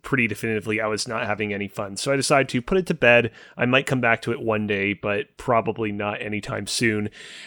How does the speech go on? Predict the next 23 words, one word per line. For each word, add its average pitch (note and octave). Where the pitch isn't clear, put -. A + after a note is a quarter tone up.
And C3+
you G3
know C4
how C#4
sometimes G#3+
in D3+
life C3+
you B2+
make B2
a A2+
difficult A2+
decision, A2
and, B2+
like, A#2
literally D3+
the C3+
minute C#3+
after C3
you B2
make A#2+
that A#2
difficult A#2
decision, G#2+